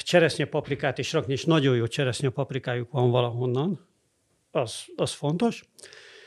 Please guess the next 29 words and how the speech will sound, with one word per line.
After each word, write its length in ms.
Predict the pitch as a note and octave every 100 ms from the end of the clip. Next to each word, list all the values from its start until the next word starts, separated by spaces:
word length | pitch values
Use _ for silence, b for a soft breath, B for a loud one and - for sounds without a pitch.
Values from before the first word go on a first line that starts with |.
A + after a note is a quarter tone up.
| b b b b _ _ -
A 120 | D#3+
másik, 500 | D#3+ F3+ D3+ E3 C#3+
hogy, 300 | C#3+ C3+ A2+
ö, 320 | C3+ C3 C3 B2 B B B
ugye 220 | D#4 C#3
a 60 | C3
víz, 420 | B2+ G#3+ A3+ - -
hát 320 | - F3+ -
az 220 | C3+ - - -
olyan, 240 | D3+ B2
amilyen, 340 | D#3 G3+ E3
az 160 | C3 -
jobb, 260 | D#3 C#3 C#3+
hogyha, 400 | C3 - C3+ B2
hogyha 420 | A3+ F#3+ C3 C3+
van 160 | C3+ C3
valami 200 | C#3+ B2
tisztított 540 | D3 - C#3 D3 B2+
víz, 200 | C3 A#2+
mint 260 | B2+ B2+ -
a 320 | C3 B2+ D#3
rendes 380 | F#3+ C#3+ C3 B2+
csapvíz, 400 | - D3 F3+ F3
mert 180 | D#3+ F3
ugye 180 | D#3+ E3
az 160 | - - F4 -
kicsit 300 | E3 D#3 D#3+
az 120 | C3
ízeket, 460 | D#3 C#3 C#3 D3+